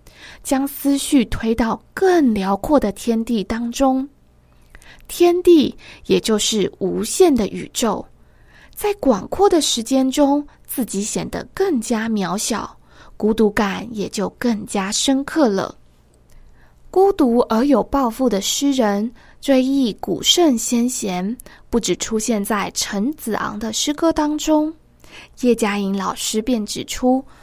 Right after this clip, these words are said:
杜甫想起宋玉时写下了“怅望千秋一洒泪，萧条易带不同时。”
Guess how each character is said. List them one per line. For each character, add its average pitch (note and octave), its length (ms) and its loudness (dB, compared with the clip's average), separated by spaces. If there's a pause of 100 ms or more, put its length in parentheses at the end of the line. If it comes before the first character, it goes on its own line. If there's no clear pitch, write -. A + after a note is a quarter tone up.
(260)
杜 F4+ 240 6
甫 - 400 -4 (200)
想 G3+ 280 -6
起 - 260 -8
宋 E4 380 -2
玉 C4 140 2
时 G#3+ 280 -4
写 - 320 -6
下 A#3 260 0
了 C#3 220 -6 (600)
“怅 F4+ 360 2
望 C4+ 360 2
千 B3+ 360 -2
秋 A#3 480 -2
一 C4 120 0
洒 - 420 -6
泪， A3+ 320 -6 (400)
萧 B3 360 0
条 G#3 480 -6 (100)
易 D4+ 220 2
带 A3 440 -4
不 A3+ 100 -2
同 G3 360 0
时。” G#3 440 -2